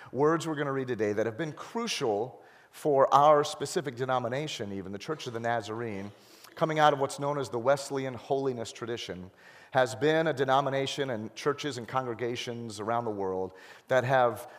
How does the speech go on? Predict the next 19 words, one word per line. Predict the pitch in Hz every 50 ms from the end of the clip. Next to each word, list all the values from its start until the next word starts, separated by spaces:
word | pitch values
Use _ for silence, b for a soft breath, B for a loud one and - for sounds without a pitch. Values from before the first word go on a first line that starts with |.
| B -
not | 139 170 208 202 185
just | - 208 190 - - - -
asked | 127 131 135 143 - - - -
people | - - - 135 127 - 127 120 120
to | 120 - 113 107
accept | - - - - 127 117 - - -
Jesus, | 92 90 90 87 76 80 82 82 - - - - - _ _ b b b b b b b
but | b 120 120
have | 120 107
invited | 123 123 117 104 98 98 123 113 - 147 170 165 139 120
people | - - 127 120 - 117 123
to | 117 - - 117
follow | - - - - 120 131 139 127 113 98
Jesus | 90 87 85 92 85 85 73 80 80 - - 107
and | 104
this | 110 107 -
idea | 131 123 120 - 120 131 135 123
of | 117 113 - B B B B B B 98
being | 113 123 123 120 117 113 110 107 98